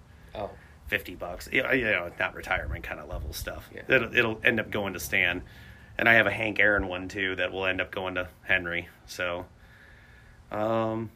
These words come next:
Speaker 2: but yeah, that's the oldest stuff I own. Yeah, I don't have, like, antique cars or anything.
Speaker 1: Yeah, I'm not a real collector of crap. I try to get rid of most of it.
Speaker 2: I am kind of a collector of crap. Like,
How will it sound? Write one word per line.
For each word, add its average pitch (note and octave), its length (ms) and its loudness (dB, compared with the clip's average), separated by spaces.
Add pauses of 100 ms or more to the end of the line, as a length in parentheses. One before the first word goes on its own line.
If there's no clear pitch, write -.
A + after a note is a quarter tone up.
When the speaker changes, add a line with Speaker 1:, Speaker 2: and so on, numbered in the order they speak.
Speaker 2:
but C3+ 120 8
yeah, D#3+ 160 10
that's C3+ 180 4
the A2 120 -2
oldest A2+ 280 -4
stuff G#2+ 240 -6
I F2 140 -6
own. F2+ 340 -4 (1120)
Yeah, C3 140 8
I - 20 10
don't C#3 140 6
have, C3 260 0
like, G2+ 240 2 (300)
antique A2+ 380 -8
cars G2 420 -2
or F2 100 -6
anything. E2+ 460 -8
Speaker 1:
Yeah, G#2+ 200 -2
I'm C#3+ 120 -2
not C#3 160 0
a A#2 40 0
real A2 200 -2
collector G2 580 -4 (140)
of F#2+ 140 -10 (440)
crap. G2 420 -2 (320)
I G#2 60 -10
try G2 220 -8
to F#2+ 80 -12
get F#2 160 -12
rid F#2+ 140 -8
of F#2 160 -10 (560)
most F#2 300 -12
of G2 100 -20
it. F#2 120 -14 (880)
Speaker 2:
I D#3+ 120 6
am F3 180 4
kind C#3+ 300 4
of B2 60 2
a A#2+ 60 0
collector A2+ 440 2
of F#2+ 120 0
crap. G2 320 4
Like, F#2 260 0